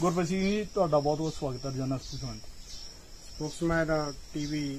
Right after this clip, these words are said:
Speaker 2: ਦੀ ਸਮੁੱਚੀ ਟੀਮ ਦਾ ਧੰਨਵਾਦ, ਜਿਹੜੇ ਕਿ ਇੱਕ ਚੰਗੇ ਉਪਰਾਲੇ ਦੀ coverage ਕਰਨ ਪਹੁੰਚੋ। ਮੈਂ ਆਪ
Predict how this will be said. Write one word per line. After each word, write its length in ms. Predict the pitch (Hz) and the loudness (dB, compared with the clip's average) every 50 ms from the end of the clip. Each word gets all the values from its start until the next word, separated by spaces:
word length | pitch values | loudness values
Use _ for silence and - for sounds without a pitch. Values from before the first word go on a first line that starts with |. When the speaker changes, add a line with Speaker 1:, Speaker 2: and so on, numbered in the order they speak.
| 135 - - | -8 -8 -8
Speaker 2:
ਦੀ 80 | 147 139 | -8 -6
ਸਮੁੱਚੀ 380 | 127 151 143 139 131 - 156 | -4 -2 -4 -4 -4 -4 -6
ਟੀਮ 300 | 147 - 151 139 139 139 | -4 -4 -4 -4 -4 -2
ਦਾ 120 | 139 143 143 - | -4 -4 -2 0
ਧੰਨਵਾਦ, 440 | 160 151 139 131 135 139 143 147 143 - - - - - - | 0 0 0 0 0 0 0 -2 -4 -8 -14 -16 -16 -12 -8
ਜਿਹੜੇ 200 | 139 147 151 160 | -2 0 2 2
ਕਿ 100 | 160 165 | 2 2
ਇੱਕ 120 | 156 151 160 | 0 -2 -2
ਚੰਗੇ 340 | 143 - 147 147 143 156 156 | -4 -4 -2 0 0 0 0
ਉਪਰਾਲੇ 380 | 151 156 147 139 131 131 135 | 0 0 -2 -2 -2 -2 -4
ਦੀ 100 | 131 135 | -4 -6
coverage 340 | 127 143 131 127 135 139 135 | -4 -4 -4 -4 -2 -4 -4
ਕਰਨ 240 | 135 - 139 135 139 | -4 -4 -4 -6 -6
ਪਹੁੰਚੋ। 420 | 127 143 143 139 - - 147 143 143 - - - - - - - 139 | -6 -6 -6 -6 -4 -4 -4 -4 -6 -10 -12 -14 -14 -12 -10 -6 -4
ਮੈਂ 180 | 139 143 143 | -2 0 2
ਆਪ 180 | 143 143 143 | 2 2 0